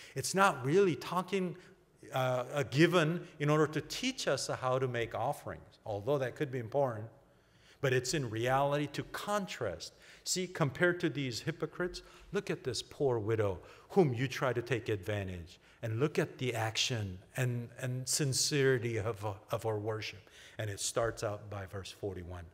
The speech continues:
So bring your attention to verse forty-one. This event is com-, continuing. And Jesus sat down opposite the place where the offerings were put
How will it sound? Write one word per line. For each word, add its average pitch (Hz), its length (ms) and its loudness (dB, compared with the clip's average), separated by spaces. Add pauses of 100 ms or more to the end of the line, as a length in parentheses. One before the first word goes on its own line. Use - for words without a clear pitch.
(180)
So - 120 -6
bring 170 180 4
your 165 140 4
attention 135 480 0
to 120 100 -4
verse 101 220 -4
forty-one. 95 480 -8 (680)
This - 540 6
event 147 380 4
is 143 160 2
com-, 123 240 -4 (160)
continuing. 143 720 0 (960)
And 139 100 4
Jesus 185 460 4
sat 170 260 4
down 151 420 8
opposite 147 720 2
the 139 80 2
place 131 580 0
where 117 280 4
the 117 180 -4
offerings 120 680 2
were 113 180 0
put 131 400 -2